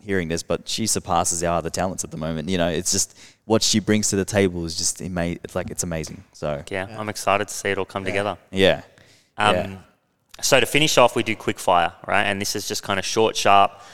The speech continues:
Speaker 2: I always say this, right? But, like, it's short. Sh-, we, we ask a question, and you guys can just give it, like, a,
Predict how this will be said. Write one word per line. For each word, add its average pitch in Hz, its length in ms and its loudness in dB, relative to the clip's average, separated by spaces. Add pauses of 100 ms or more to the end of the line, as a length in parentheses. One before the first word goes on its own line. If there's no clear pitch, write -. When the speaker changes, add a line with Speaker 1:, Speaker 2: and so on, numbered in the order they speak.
(440)
Speaker 2:
I 107 120 -4
always 147 200 4
say 110 200 4
this, 95 220 -4
right? 101 240 2
But, - 400 0
like, - 160 -12
it's 107 140 -2
short. 113 300 2
Sh-, - 100 -6
we, 110 200 -2
we 107 140 2
ask 110 220 6
a - 20 -8
question, 101 520 0
and 98 200 -4
you 95 60 -4
guys 98 200 4
can 101 140 -6
just 95 160 -8
give 95 140 -2
it, 95 40 -2
like, 92 220 0
a, 87 220 0